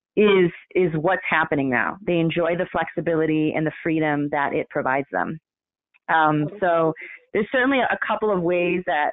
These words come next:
that we're doing this, but we certainly have a, a strong referral system. Um, I can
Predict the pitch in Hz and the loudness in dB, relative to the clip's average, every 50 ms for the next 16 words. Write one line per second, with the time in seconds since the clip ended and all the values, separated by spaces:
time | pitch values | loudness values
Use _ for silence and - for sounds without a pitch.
0 | - - 170 160 151 135 - 156 156 156 151 170 175 185 190 196 202 202 202 208 | -4 -4 -4 -2 -2 0 0 0 -2 -2 -2 -2 -2 0 0 0 0 0 -2 -4
1 | - _ _ - 160 143 135 160 - - 175 165 165 170 160 156 147 143 - - | -6 _ _ -4 -4 -2 -2 -4 -2 -2 -2 -2 0 0 0 0 0 0 -2 -2
2 | 165 - - - 156 147 151 139 139 - - 202 202 196 202 - - 208 196 - | -6 -6 -4 -2 -2 0 -2 -2 -6 -6 -6 -4 -2 -2 -4 -4 -4 -6 -6 -2
3 | - 202 190 190 185 190 190 190 - - - - - _ _ _ - 165 165 165 | -2 0 0 2 2 0 0 -2 -6 -10 -18 -20 -20 _ _ _ -2 0 2 2
4 | 160 156 156 151 151 151 - - 175 175 - 170 160 | 2 2 0 0 -2 -4 -4 -6 -6 -2 -2 -2 -2